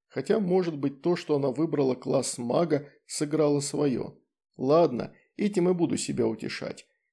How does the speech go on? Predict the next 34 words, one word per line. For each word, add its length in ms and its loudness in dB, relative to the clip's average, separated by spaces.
Блин, 400 0
двенадцатилетняя 960 0
племянница 720 0
умнее 300 2
своего 380 0
дядьки 560 0
даже 300 2
сейчас 580 2
на 140 4
одну 180 0
единицу. 760 -4
А 120 4
я 240 4
же 140 2
в 60 4
интеллект 500 2
свободные 600 2
очки 320 -4
характеристик 840 -2
вкладывал. 720 -2
Не 120 -2
хватало 500 2
ещё 260 -2
комплекс 480 -4
неполноценности 840 -2
заработать. 640 -2
С 160 -4
этими 300 2
мыслями 520 2
я 140 2
снова 380 0
углубился 580 0
в 40 -6
характеристики. 1080 -4